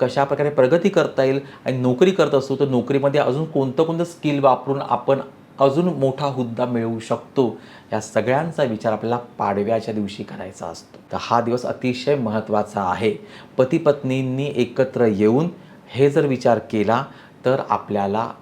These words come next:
अजून खूप चांगल्या प्रकारे दिवाळी स्मार्ट करता येईल, भरपूर संपत्ती आपल्याला मिळवता येईल.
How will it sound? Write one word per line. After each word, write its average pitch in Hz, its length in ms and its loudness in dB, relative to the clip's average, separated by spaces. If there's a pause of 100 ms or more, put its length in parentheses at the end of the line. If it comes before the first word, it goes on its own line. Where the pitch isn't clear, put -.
अजून 120 380 0 (140)
खूप 156 240 -4 (160)
चांगल्या 110 340 0
प्रकारे 107 600 -4 (440)
दिवाळी 107 460 0
स्मार्ट 113 560 0 (100)
करता 104 340 -4
येईल, 110 280 -2
भरपूर 107 380 -4
संपत्ती 107 580 -6
आपल्याला 110 360 -2
मिळवता 95 400 -6
येईल. 92 260 -8